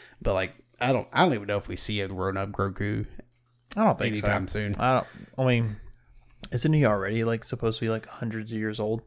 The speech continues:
Speaker 1: Yeah, he's old.
Speaker 2: And then, like,
Speaker 1: But, like, they age, like, super slowly.
Speaker 2: Yeah. I don't think we will.
Speaker 1: Mm-mm.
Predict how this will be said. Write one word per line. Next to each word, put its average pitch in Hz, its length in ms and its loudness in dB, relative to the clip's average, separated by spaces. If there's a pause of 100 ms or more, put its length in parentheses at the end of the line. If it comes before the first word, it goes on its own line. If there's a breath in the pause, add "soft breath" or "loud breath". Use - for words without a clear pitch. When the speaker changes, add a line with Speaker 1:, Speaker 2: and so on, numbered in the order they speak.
(300)
Speaker 1:
Yeah, 110 220 2
he's 110 200 2
old. 101 260 0 (220)
Speaker 2:
And 113 200 -2
then, 104 300 -2 (120)
like, - 160 -6
Speaker 1:
But, - 120 10
like, 127 180 4
they 117 220 0
age, 107 320 -4
like, 98 280 -4
super 101 760 -4
slowly. 101 600 -2
Speaker 2:
Yeah. 92 300 -4 (1200)
I 139 60 -4
don't 175 140 -4
think 160 160 -2
we 143 60 0
will. 139 200 -4 (400)
Speaker 1:
Mm-mm. 98 360 -4